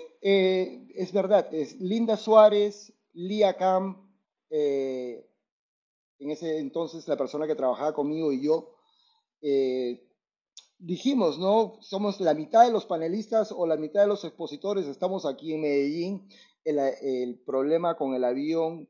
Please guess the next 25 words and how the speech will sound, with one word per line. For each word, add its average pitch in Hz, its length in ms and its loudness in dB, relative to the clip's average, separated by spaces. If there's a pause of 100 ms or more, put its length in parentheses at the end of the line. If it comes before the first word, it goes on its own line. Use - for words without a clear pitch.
(160)
por 143 160 -4
el 113 100 -8
cual 151 220 -2
cancelaron 135 500 -4
todos 139 140 -2
los 123 160 -2
vuelos 143 300 -4
fue 139 160 0
aquí 147 240 -8
en 147 60 -6
Medellín. 139 540 -6 (640)
Y 160 100 -8
nosotros 180 460 -2
deci-, 165 560 -4
y 175 120 -10
de-, 175 260 0
y 196 80 2
nosotros 202 380 2
decidimos 202 580 0
hablar, 170 320 0
¿te 175 80 -4
acuerdas? 247 420 -2 (280)
Eh, 175 180 -2
ahora, 202 340 6
Christoph, 240 380 -6